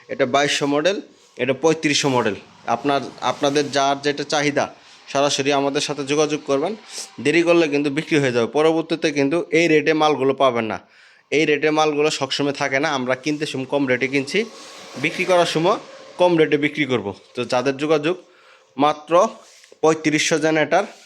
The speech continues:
পঁয়ত্রিশশো মডেল, মাত্র এগারো হাজার টাকা, মাত্র এগারো হাজার টাকা পঁয়ত্রিশশো মডেল। এটা বারো হাজার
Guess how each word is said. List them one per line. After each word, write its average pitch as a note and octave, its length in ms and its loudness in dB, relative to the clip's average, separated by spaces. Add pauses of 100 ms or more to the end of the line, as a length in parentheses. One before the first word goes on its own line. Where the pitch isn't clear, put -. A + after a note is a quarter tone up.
(280)
পঁয়ত্রিশশো D3+ 520 0
মডেল, D3+ 340 2 (360)
মাত্র D3 260 -2
এগারো D3 280 2
হাজার B2 320 -2
টাকা, G2+ 200 -4 (180)
মাত্র C#3+ 340 -2
এগারো D3+ 300 0
হাজার C3+ 320 -4
টাকা D3+ 160 -6
পঁয়ত্রিশশো C#3 540 -2
মডেল। G#2 280 -2 (400)
এটা B2 240 0
বারো C#3 260 0
হাজার C#3 220 -2